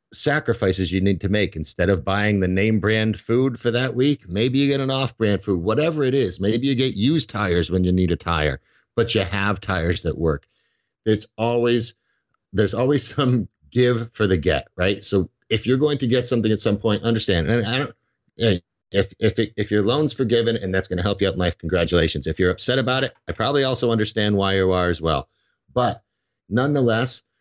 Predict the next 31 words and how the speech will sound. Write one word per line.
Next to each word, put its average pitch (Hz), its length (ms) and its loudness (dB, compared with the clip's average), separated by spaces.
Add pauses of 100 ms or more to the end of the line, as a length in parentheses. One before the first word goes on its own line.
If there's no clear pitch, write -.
(240)
don't 131 300 0
use 131 280 0
excuses 101 760 0
as, 85 420 0
as 90 140 0
the 85 80 -6
basis 80 420 0
for 80 120 -2
this. 80 180 0
And 101 120 2
also 117 240 0
don't 147 340 0
use 101 200 2 (100)
bad 82 320 -2
math 80 400 -2
in 82 100 0
your 78 120 2
memes 80 440 2
to - 80 -6
prove 82 340 0
your 78 100 0
point. 80 380 0
I, 90 240 0
it's 101 360 -2
really 92 300 2
easy 80 160 -2
to 73 100 -8
tear 78 160 0
your 76 100 2
math 73 200 -2
apart. - 340 -4